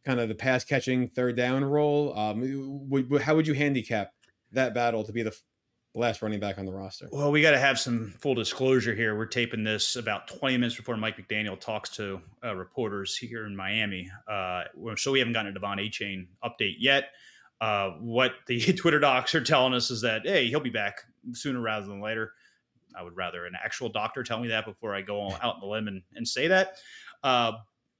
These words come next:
Speaker 2: if, if there's a chance he's going to miss significant time, uh, both those guys will make the team. If he's going to be back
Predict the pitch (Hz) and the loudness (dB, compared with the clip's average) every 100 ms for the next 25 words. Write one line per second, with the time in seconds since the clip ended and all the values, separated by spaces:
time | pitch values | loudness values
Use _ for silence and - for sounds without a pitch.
0 | _ 180 - - _ - 160 160 190 202 | _ 6 6 -2 _ -2 0 6 6 6
1 | 190 143 131 143 - - 143 123 127 123 | 0 0 2 2 0 -2 -4 -2 -2 -2
2 | 127 - 120 110 117 - - - _ _ | -2 -4 -4 -2 -2 -2 -2 -6 _ _
3 | _ _ - 123 113 117 107 92 - 113 | _ _ -12 -6 -4 -4 -6 -8 -6 -2
4 | 156 196 - _ _ _ 117 110 104 92 | -2 -2 -10 _ _ _ -4 0 0 -2
5 | 90 127 147 104 90 87 85 87 82 90 | -4 -4 -2 -6 -8 -10 -10 -16 -18 -18
6 | 90 85 92 127 117 127 120 104 107 110 | -16 -14 -8 -4 -2 -2 -4 -4 -4 0
7 | 107 104 | 0 -2